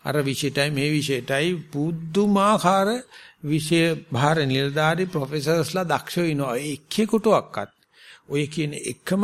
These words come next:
පැත්තකටවත් යන්න බෑ. ගිය ගමන් කිසිම දියුණුවක් ලබන්න බෑ.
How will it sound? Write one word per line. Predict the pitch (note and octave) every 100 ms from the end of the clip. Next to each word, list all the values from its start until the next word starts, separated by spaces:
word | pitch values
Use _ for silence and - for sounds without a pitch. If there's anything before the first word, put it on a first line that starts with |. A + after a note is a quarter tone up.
| G3+
පැත්තකටවත් | - C3 - _ A3+ A3 A3+ G#3 -
යන්න | F3 D3
බෑ. | C#3 D3 D3+
ගිය | C3 C#3+ D#3
ගමන් | D#3 C#3+ D3+ G3+ A#2+ F#2+ - _ _ _ _ -
කිසිම | D3+ D3+ F#3+
දියුණුවක් | F#3+ D#3 C#3+ C3+ -
ලබන්න | A#2 G2+ G2+
බෑ. | -